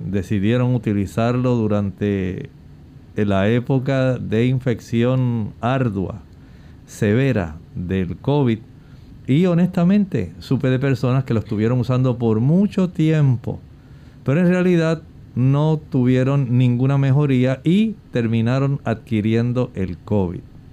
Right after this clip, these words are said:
Hay otros que dan testimonio en sí. De mi parte, yo no lo recomendaría como para que usted lo utilice de una manera de protegerse,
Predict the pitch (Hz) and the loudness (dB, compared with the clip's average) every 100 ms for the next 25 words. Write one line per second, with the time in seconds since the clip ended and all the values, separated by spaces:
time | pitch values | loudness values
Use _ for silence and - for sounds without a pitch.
0 | - 110 117 143 160 175 180 - - 98 | -6 0 2 0 -2 -2 -4 -4 -4 -2
1 | 101 110 120 113 131 131 185 170 123 - | 0 -2 -4 -2 0 2 2 2 0 0
2 | 196 - - - - - - - - - | -2 -4 -16 -20 -20 -20 -20 -20 -20 -12
3 | 117 127 143 143 180 175 - 170 - 110 | -2 0 0 0 -2 -2 0 0 0 -4
4 | 101 123 147 160 156 160 151 151 147 147 | 0 0 2 2 2 2 2 0 0 2
5 | 147 143 135 135 131 - - 151 151 147 | 2 2 0 0 -4 -8 -2 0 0 0
6 | 139 147 143 143 139 98 113 120 135 127 | 0 -2 -2 -2 -2 -2 -2 -2 0 2
7 | 123 113 131 127 - - 101 104 120 135 | 2 0 0 0 -4 -10 -4 0 2 2
8 | 139 135 131 131 131 113 120 117 107 - | 2 2 2 2 0 0 2 2 -2 -6
9 | - 135 123 123 101 131 117 92 - - | -6 -2 0 0 2 2 0 -2 -6 -10